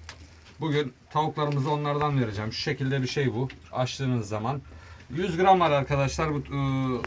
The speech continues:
bu kaplarda. Her bir bölmeye, her bir üç tavuğa şöyle yüzer gram. Ben bunu iki haftada bir veriyorum.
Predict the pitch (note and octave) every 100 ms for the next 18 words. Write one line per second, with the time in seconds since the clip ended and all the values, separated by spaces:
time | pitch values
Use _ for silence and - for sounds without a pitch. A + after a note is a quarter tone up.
0 | C3 D3 D3 C#3 C#3 C3+ C#3+ F3 - -
1 | - - - G3 G#3 F#3+ F3 F3+ E3 D3
2 | D3 D#3 F3+ F3 E3 F#3 - E3+ C3 A#2
3 | B2+ - - - - - - F#3 F3 E3+
4 | - D#3 F3 F3+ F3 D3 C#3+ E3 - -
5 | - - - F#3 F#3+ F#3+ F#3 F#3+ G#3+ -
6 | F3 E3+ F3 E3 D3+ C#3 G2